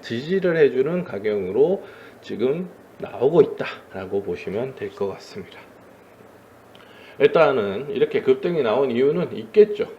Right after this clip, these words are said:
어, 그리고 여기 보시면요, 요게 떨어질 때 있죠. 요거 떨어질 때 제가 계속 말씀드리는데 여기는 의미가 없어요. 이렇게 떨어질 때는 의미가 없어. 얘가 문제가 아니라 시장에 문제가 있어서 떨어진 거예요.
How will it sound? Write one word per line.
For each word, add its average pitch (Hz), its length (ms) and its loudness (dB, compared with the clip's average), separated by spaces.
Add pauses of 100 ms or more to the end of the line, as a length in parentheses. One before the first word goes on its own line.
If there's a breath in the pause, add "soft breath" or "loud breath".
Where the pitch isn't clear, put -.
어, 85 240 -10
그리고 135 480 -2 (280 loud breath)
여기 147 280 2
보시면요, 101 800 -4 (1120 loud breath)
요게 190 320 2
떨어질 233 460 -2
때 185 140 2
있죠. 180 220 -2
요거 135 220 2
떨어질 151 460 -6
때 92 300 -6
제가 110 220 -4
계속 - 300 -2
말씀드리는데 127 1040 -2 (380 loud breath)
여기는 247 440 4
의미가 185 420 2
없어요. 151 340 2
이렇게 143 240 0
떨어질 147 420 0
때는 92 340 -4
의미가 117 320 -4
없어. - 320 -6
얘가 131 380 4
문제가 131 520 -2
아니라 104 240 -4
시장에 214 600 -2
문제가 104 400 -6
있어서 - 400 -6
떨어진 - 420 -6
거예요. 90 300 -4